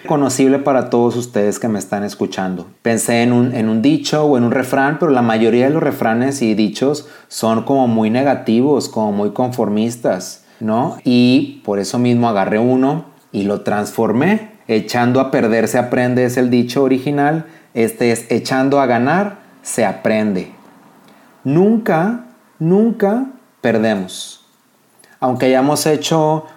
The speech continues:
un negocio y aparentemente hubo una fuga económica, obtuve un aprendizaje. Claro, el aprendizaje co-,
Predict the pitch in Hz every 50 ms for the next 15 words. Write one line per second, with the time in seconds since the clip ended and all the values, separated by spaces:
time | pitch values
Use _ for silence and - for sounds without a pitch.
0 | - _ - 135 139 143 147 143 127 131 139 143 151 147 - - 165 156 156 180
1 | 214 208 - - - - _ _ _ - 131 120 117 - 123 120 120 123 123 120
2 | 127 143 139 135 135 131 131 - 143 135 135 135 135 135 139 143 143 - 139 135
3 | 131 139 139 131 135 - 120 120 113 117 120 127 127 123 185 196 226 247 - -
4 | - _ - 123 104 113 - - 135 127 127 123 123 127 127 123 123 123 113 110
5 | 104 101 92 - 98 95 92 - - 95 90 - - _ _ _ _ _ - -
6 | 123 123 117 117 110 107 104 113 110 107 104 101 87 107 104 - - 120 120 117
7 | 123 - - - _ _ _ _ _ _ - 131 123 107